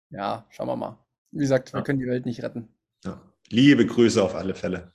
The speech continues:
Speaker 1: <laughs> Ja, sehr gut. Ich weiß gar nicht, wie lange wir jetzt schon wieder, äh, on Tour sind.
Speaker 2: Ja, es ist schon ein bisschen, aber ich bin eigentlich durch.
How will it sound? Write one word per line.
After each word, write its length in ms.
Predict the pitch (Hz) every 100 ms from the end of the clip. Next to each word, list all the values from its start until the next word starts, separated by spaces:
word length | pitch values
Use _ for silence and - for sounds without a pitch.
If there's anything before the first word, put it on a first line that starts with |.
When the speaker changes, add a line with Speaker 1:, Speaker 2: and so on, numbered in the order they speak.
| _
Speaker 1:
<laughs> 1120 | - - 143 - 180 - 160 139 - 208 202 - _ _ _ _ - - - - - - _
Ja, 120 | 180
sehr 160 | 175 214
gut. 240 | 247 214
Ich 100 | 135
weiß 160 | 143 160
gar 120 | 180
nicht, 160 | 165 151
wie 60 |
lange 200 | 147 151
wir 80 | 170
jetzt 120 | 151
schon 120 | -
wieder, 640 | 143 143 139 139 135 127 127
äh, 20 |
on 120 | 135
Tour 200 | 131 170
sind. 280 | 151 165 170 _ _ _ _ _ _ _ _ _ _ - -
Speaker 2:
Ja, 140 | 143 135
es 100 | 123
ist 120 | 180
schon 180 | 247 196
ein 60 |
bisschen, 440 | 147 143 151 139 135
aber 280 | 135 143
ich 140 | 131 -
bin 140 | 180
eigentlich 380 | 165 165 175 170
durch. 480 | 180 214 - -